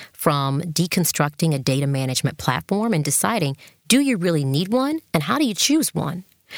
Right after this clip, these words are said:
All the way over to thinking about what this means for emerging technology like I O T and chatbots and how to incorporate those things into your strategy.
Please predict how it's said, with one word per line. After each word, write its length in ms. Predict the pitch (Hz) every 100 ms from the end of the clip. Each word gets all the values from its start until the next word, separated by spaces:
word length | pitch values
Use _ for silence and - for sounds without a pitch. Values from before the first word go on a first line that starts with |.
| - - - -
All 140 | 294
the 80 | 330
way 200 | 277 233
over 360 | 220 262 214
to 400 | 165 - 170 160
thinking 480 | 160 - 254 277 190
about 420 | 147 139 135 135 - - _
what 240 | 160 247 -
this 240 | 233 -
means 500 | 156 160 208 254 - - _
for 140 | 175
emerging 500 | 165 160 220 247 170
technology 840 | 147 143 - 135 123 127 - 127 135 - -
like 400 | 170 156 147 -
I 220 | - 151 147
O 120 | 143
T 400 | - 160 143 143 - _
and 160 | - 143
chatbots 720 | - 147 147 - 151 - - - _
and 100 | 165
how 200 | 156 190
to 60 | 185
incorporate 600 | 160 - 175 - 143 143
those 300 | 160 190 -
things 340 | 143 131 135 -
into 260 | 160 151 151
your 100 | 143
strategy. 640 | - 143 139 135 135 -